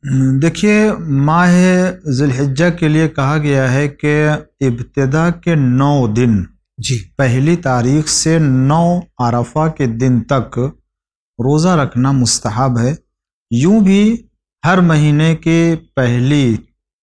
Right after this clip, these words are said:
Speaker 1: तीन तारीखों में, दरमियान की तीन तारीखें और आखिर महीने की तीन तारीखों में हर महीने में रोज़ा रखना मुस्तहब है। तो अरफा के दिन तक अभी ज़्यादा दिन नहीं, बस एक दो दिन रह गया है, तो उस दिन रोज़ा रखना मुस्तहब है, बकिया दिनों में भी।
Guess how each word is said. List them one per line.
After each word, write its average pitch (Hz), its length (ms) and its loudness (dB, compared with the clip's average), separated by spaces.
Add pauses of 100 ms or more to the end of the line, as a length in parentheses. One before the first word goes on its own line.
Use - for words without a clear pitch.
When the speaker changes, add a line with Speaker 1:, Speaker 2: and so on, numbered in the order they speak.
(180)
Speaker 1:
तीन 156 240 2
तारीखों 139 600 -2
में, 143 300 -2 (520)
दरमियान 139 640 2
की 147 160 -4
तीन 143 340 0
तारीखें 135 640 -2 (400)
और 135 100 0
आखिर 160 540 0
महीने 120 440 0
की 165 160 -4
तीन 131 300 -2
तारीखों 113 540 -2
में 156 220 0 (520)
हर 185 100 2
महीने 120 420 2
में 117 120 2
रोज़ा 110 280 -2
रखना 113 340 -2
मुस्तहब 139 640 0
है। 110 100 -2 (680)
तो 156 320 0
अरफा 160 500 -2
के 156 160 -2
दिन 139 260 -2
तक - 340 -6
अभी 127 320 -2
ज़्यादा 127 560 -4
दिन 123 180 -2
नहीं, 131 440 0
बस 120 240 -4
एक 120 100 -2
दो 117 240 -4
दिन 117 240 0
रह 117 180 -2
गया 113 280 -2
है, 110 100 -4
तो 202 160 -8
उस 175 160 -2
दिन 143 160 0
रोज़ा 117 240 0
रखना 113 300 -2
मुस्तहब 110 500 -2
है, 175 60 0
बकिया 117 360 -4
दिनों 104 300 -4
में 101 80 -10
भी। 110 180 -14